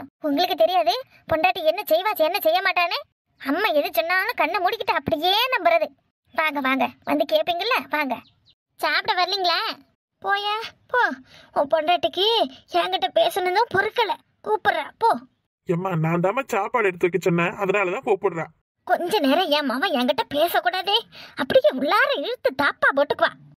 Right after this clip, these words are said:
Speaker 1: சாப்பிட வாங்க மாமா, நான் கூப்பிடுறேன். வாரான், வாரான். வந்து உன்னைய நல்லா வெள்ளு வெள்ளுன்னு வெளுக்க போறான். அப்படி உள்ள கதவை பூட்டிக்கிட்டு என்னத்தான் பேசுவாளோ தெரியல.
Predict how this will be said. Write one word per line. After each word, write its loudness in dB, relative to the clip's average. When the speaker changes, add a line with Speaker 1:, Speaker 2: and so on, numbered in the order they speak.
Speaker 1:
சாப்பிட 0
வாங்க 0
மாமா, 0
நான் -2
கூப்பிடுறேன். 0
வாரான், 0
வாரான். 0
வந்து 4
உன்னைய 4
நல்லா 2
வெள்ளு 4
வெள்ளுன்னு 0
வெளுக்க 0
போறான். 0
அப்படி 2
உள்ள -2
கதவை 2
பூட்டிக்கிட்டு 0
என்னத்தான் 0
பேசுவாளோ 2
தெரியல. 2